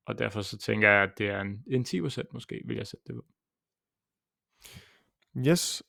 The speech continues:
Speaker 2: og, øh, hermed fik vi svar på både S, P og K. Og, øhm, dermed også afslutningsvis skal vi lakke mod enden for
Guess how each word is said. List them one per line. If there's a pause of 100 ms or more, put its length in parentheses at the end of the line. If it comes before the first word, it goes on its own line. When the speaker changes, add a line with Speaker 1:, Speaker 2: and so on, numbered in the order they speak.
(120)
Speaker 2:
og,
øh,
hermed
fik
vi
svar
på
både
S,
P (300)
og (440)
K. (1040)
Og,
øhm, (140)
dermed
også
afslutningsvis
skal
vi (220)
lakke
mod
enden
for